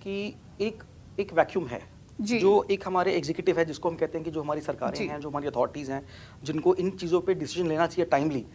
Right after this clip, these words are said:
Speaker 2: जी।
Speaker 1: कि वो डिसाइड करें कि हमारा एक रोड मैप क्या होगा,
Speaker 2: हम्म।
Speaker 1: हर चीज़ को देखते हुए, हर,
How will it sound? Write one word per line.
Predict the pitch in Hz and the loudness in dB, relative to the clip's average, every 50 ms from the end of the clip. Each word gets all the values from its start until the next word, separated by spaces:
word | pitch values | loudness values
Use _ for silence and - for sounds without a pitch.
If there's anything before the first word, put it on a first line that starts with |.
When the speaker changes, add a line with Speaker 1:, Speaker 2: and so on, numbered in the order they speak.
| - - | -8 -4
Speaker 2:
जी। | 208 240 226 | -2 -2 -2
Speaker 1:
कि | - - - 190 185 | -4 -4 -2 0 2
वो | 165 185 202 | 4 4 4
डिसाइड | 185 156 143 - 147 170 202 196 | 2 2 2 4 6 6 6 6
करें | - 202 190 208 208 202 | 4 2 2 2 0 -2
कि | - 226 | -4 -4
हमारा | 208 170 170 156 151 160 180 | -4 -2 0 2 2 2 2
एक | - 202 196 180 | 2 0 -2 0
रोड | 160 160 165 160 185 | 0 0 0 2 0
मैप | 190 185 185 | 0 0 2
क्या | 170 160 | 4 4
होगा, | 147 139 139 143 147 - - - - | 4 4 2 -2 -2 -4 -4 -4 -2
Speaker 2:
हम्म। | 240 220 208 208 - - - - - - - | -2 -2 -2 -4 -8 -12 -18 -20 -16 -8 2
Speaker 1:
हर | - 196 196 | 4 4 4
चीज़ | 190 208 208 - | 4 2 -2 0
को | - 202 | 2 2
देखते | 170 170 170 - 196 | 2 2 2 2 2
हुए, | 185 180 196 196 | 4 4 4 2
हर, | 165 156 185 196 208 | 4 4 4 4 4